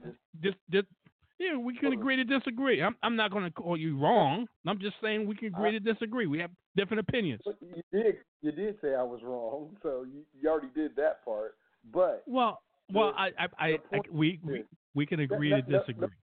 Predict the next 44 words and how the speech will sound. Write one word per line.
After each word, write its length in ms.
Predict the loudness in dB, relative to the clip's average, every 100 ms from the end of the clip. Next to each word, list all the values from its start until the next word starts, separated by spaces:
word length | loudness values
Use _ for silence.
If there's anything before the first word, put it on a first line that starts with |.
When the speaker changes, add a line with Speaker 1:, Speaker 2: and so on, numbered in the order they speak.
| _ _ _ _ _ _ _
Speaker 2:
No, 80 | -10 0
oh, 140 | 2
don't 280 | 2 0 -2
try 120 | -2
to 100 | -4 -4
shape 200 | -6 -6
it 80 | -4
up, 160 | -6 -4
Donald 320 | -8 -8 -12 _ -12
Trump. 300 | -8 -8 -12 _
Don't 120 | -2
Speaker 1:
Well, 100 | 2
Speaker 2:
try 120 | 4 4
Speaker 1:
I 20 |
Speaker 2:
to 60 |
Speaker 1:
am 80 | 0
Speaker 2:
do 40 | 0
it 20 |
Speaker 1:
trying 180 | 0 0
to. 60 |
Speaker 2:
now. 160 | -4 -8 _
Speaker 1:
No, 80 | -10 -10 -16 -10 0
Speaker 2:
The, 120 | 0
Speaker 1:
well, 180 | 0 -10 -6
wait 160 | -4
a 40 | -2
minute. 160 | -4 -8 -8
This 120 | -4
Speaker 2:
the 80 | 0
Speaker 1:
is, 60 | 2
don't 240 | 2 0 -2
see, 320 | 0 -2 -4
you 160 | -4 2
know, 480 | 4 6 4 2 -2 _ _
<laughs> 200 | -20 -10
you 160 | -8
know. 160 | -8 -12 -10
See, 260 | -4 -2 -2 -8 -4 2
why 160 | 4 4
you, 120 | 0
Speaker 2:
Listen. 40 |
Speaker 1:
why 140 | 0 2
you, 160 | 2 -2 -10 _
it 120 | -6